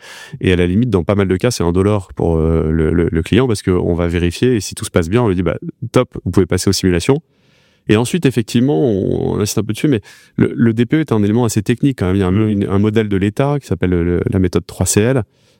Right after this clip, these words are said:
Speaker 1: Euh, donc nous, on, on a la méthode trois C L, euh, qui est recodée et sur lequel on s'appuie. Donc ça veut dire que quand on va projeter ou qu'on va proposer des, des, des milliers de simulations, ce sont bien des simulations trois C L. Donc c'est-à-dire que,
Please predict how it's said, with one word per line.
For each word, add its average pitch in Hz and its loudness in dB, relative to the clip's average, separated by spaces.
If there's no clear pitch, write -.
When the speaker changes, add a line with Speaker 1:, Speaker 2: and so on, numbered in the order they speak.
Speaker 1:
Euh, 95 2
donc 98 0
nous, 131 2
on, 101 -2
on 98 0
a 143 2
la 131 0
méthode 104 -2
trois - -2
C - -2
L, 104 2
euh, 82 -2
qui - -2
est - 4
recodée 104 0
et 110 0
sur 101 -2
lequel 117 0
on 98 0
s'appuie. 120 -2
Donc 90 -2
ça 101 2
veut 101 4
dire 113 0
que 110 -4
quand 110 0
on 131 2
va 107 0
projeter 113 -2
ou 90 0
qu'on 98 2
va 92 4
proposer 110 0
des, 87 -2
des, 87 -2
des 87 -2
milliers 143 2
de 139 -12
simulations, 123 -2
ce - -4
sont 107 0
bien 143 0
des 135 0
simulations 113 -2
trois 135 -2
C - 0
L. 98 0
Donc 90 -2
c'est-à-dire 110 0
que, 104 0